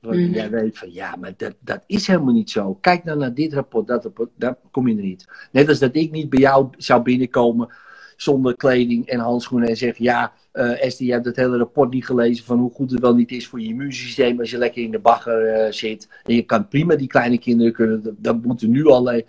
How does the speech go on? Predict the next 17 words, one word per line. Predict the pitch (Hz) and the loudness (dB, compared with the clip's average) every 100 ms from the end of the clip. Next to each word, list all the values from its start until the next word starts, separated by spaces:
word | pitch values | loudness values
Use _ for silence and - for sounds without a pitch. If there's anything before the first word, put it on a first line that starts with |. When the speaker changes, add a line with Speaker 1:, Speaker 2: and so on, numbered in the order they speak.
| _ | _
Speaker 1:
kijk, | 113 110 | -8 -8
en | 117 | -6
als | 120 113 | -6 -4
ze | 117 | -6
dan | 104 | -6
sterven, | - 139 143 - 135 - | 2 6 6 2 -14 -16
nou | - 117 | -12 -8
ja, | 120 - _ | -8 -10 _
oké, | - 113 135 135 | -10 -4 -2 -2
dan | 123 | -2
waren | 117 117 117 | -4 -4 -6
ze | 107 | -6
toch | 123 110 | -6 -6
al | 101 | -10
niet | 98 - | -12 -16
sterk | - 85 - | -16 -16 -18
genoeg. | 85 | -20